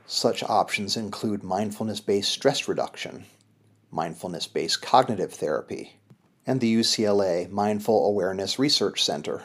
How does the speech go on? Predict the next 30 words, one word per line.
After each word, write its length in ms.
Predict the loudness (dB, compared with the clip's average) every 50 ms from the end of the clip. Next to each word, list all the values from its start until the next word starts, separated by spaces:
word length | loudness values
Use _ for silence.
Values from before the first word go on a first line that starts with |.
| -12 -10
among 380 | -6 -2 0 0 2 0 0 0
many 280 | 0 0 0 0 0
others. 520 | -2 -2 -2 -4 -10 -8 -6 -6 -8 -8 -8 -16 _ _ _ _ -2
These 280 | 0 2 2 4 6
are 100 | 6 6
available 540 | 6 4 0 2 2 0 0 0 0 -2 0
online 680 | 2 2 2 4 4 4 2 2 2 2 0 -2 -4 -6
as 240 | -8 -8 -10 -8 -4
well 240 | -2 -2 0 0 -2
as 120 | -4 -6
in 160 | -6 -8 -10 -10
person 420 | -6 -4 -4 -4 -4 -4 -6 -8
at 120 | -10 -10
facilities 640 | -10 -8 -8 -6 -4 -4 -4 -4 -4 -6 -8 -8 -8 -8
around 340 | -8 -6 -6 -6 -6 -8 -8
the 80 | -8 -4
world. 440 | -2 0 0 0 0 -2 -4 -6 -12 -20 _ _ _ _ _ _ _ _ _ _ _ _ _ _ _ _ _ _ _ _ _ -14
If 160 | -12 -4 0
you 140 | 2 2 4
are 80 | 4
new 260 | 2 2 4 4 4 4
to 160 | 6 4 4
a 60 | 2
mindfulness 560 | 2 -2 -4 -4 -6 -6 -4 -4 -4 -4 -4
practice, 640 | -4 -2 0 0 -2 -2 -4 -8 -6 -6 -8 -12 -14 _ _ _ _ -10
I 160 | -4 -2 0
would 160 | 0 0 -2
say 320 | -2 -2 0 0 0 0 -2
start 420 | -4 -2 0 2 2 2 2 2
small. 640 | -2 -2 0 0 0 0 0 -2 -6 -10 -16 -20